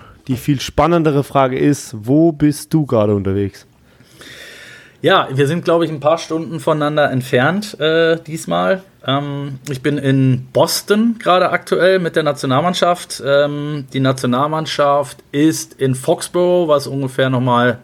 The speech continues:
Speaker 2: zwanzig Minuten Fahrzeit, äh, von Boston aus sind. Ähm, trainieren ja auf dem sehr, sehr imposanten, ähm, Trainingsgelände der, äh, New England Patriots, N F L-Team, ähm,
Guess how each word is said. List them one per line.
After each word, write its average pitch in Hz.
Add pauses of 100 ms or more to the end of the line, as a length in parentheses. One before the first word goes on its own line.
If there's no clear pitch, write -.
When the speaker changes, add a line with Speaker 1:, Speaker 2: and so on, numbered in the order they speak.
(140)
Speaker 2:
zwanzig 135
Minuten 139
Fahrzeit, 147 (520)
äh, 131
von 135
Boston 139
aus 139
sind. 151
Ähm, 131
trainieren 143
ja 143
auf 131
dem 131 (560)
sehr, 143
sehr 151
imposanten, 156 (520)
ähm, 127
Trainingsgelände 147
der, 127 (340)
äh, 113
New 135
England 143
Patriots, 180
N 147
F 139
L-Team, 175 (340)
ähm, 139